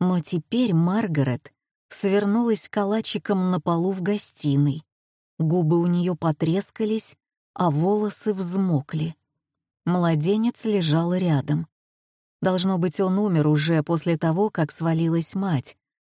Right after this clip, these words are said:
потому что лежал в луже нечистот.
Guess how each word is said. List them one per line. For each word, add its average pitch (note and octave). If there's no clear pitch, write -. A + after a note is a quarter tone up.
потому A#3
что -
лежал F#3+
в G#3+
луже E3
нечистот. F3